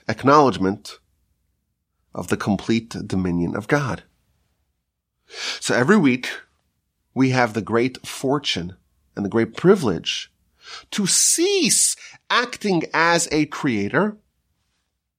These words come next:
and to thereby fully accept God as the sole creator. So it makes sense that Shabbos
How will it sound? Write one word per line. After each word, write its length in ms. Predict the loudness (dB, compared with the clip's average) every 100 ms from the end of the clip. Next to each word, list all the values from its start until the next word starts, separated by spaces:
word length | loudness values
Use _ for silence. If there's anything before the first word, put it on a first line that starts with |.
| _ _ _ _ -16 -2
and 280 | 2 2 0
to 100 | 0
thereby 280 | 2 4 2
fully 460 | 2 2 2 4 2
accept 540 | 2 0 0 -6 -4
God 360 | 2 4 4 2
as 260 | -2 -4
the 80 | -4
sole 260 | -4 -2 -4
creator. 440 | -6 -12 -12 -16 _ -10
So 200 | -2 0
it 40 |
makes 200 | 2 0
sense 200 | -2 -2
that 120 | -6
Shabbos 680 | -4 0 2 2 0 -2 -4